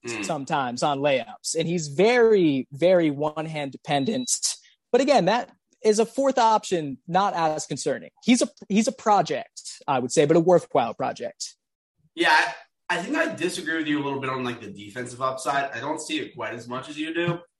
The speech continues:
Speaker 1: Um, you know, his steals were impressive. I don't see, like, the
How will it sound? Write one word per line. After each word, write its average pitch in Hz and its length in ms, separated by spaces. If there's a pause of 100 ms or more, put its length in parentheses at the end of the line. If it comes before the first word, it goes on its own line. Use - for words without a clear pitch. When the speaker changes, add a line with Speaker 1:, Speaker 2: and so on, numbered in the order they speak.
(260)
Speaker 1:
Um, 113 580
you 120 100
know, 110 140
his 123 160
steals 123 480
were 123 120
impressive. 123 520 (380)
I 139 80
don't 196 160
see, 254 200
like, 143 200
the 113 200